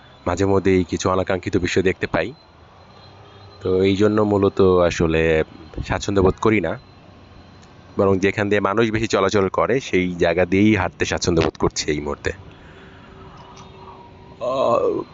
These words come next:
অনেকগুলো রাস্তার বাঁক রয়েছে, যার কারণে খুব সাবধানে খেয়াল হয়ে রাস্তা পার হতে হচ্ছে।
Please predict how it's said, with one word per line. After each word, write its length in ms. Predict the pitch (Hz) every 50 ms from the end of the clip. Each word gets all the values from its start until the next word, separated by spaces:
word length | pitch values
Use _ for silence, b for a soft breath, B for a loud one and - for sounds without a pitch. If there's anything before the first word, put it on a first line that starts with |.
| - - - - - - - - - -
অনেকগুলো 600 | - 147 143 160 151 160 175 175 185 185 185 180
রাস্তার 580 | 156 139 139 135 - - 139 139 139 135 139 123 -
বাঁক 260 | - 104 107 - -
রয়েছে, 360 | 110 107 101 - - - 113
যার 200 | 101 101 98 95
কারণে 440 | 92 - 98 95 95 95 92 92 90
খুব 200 | 85 - - 92 - _ _ _ _ - - - -
সাবধানে 680 | - - 107 92 - 85 85 - 98 98 98 98 98 95 -
খেয়াল 320 | - - 110 104 104 104
হয়ে 180 | 107 107 117 104
রাস্তা 260 | 95 87 87 - 92
পার 220 | - - 85 80
হতে 200 | 78 78 - -
হচ্ছে। 320 | 73 71 - - - -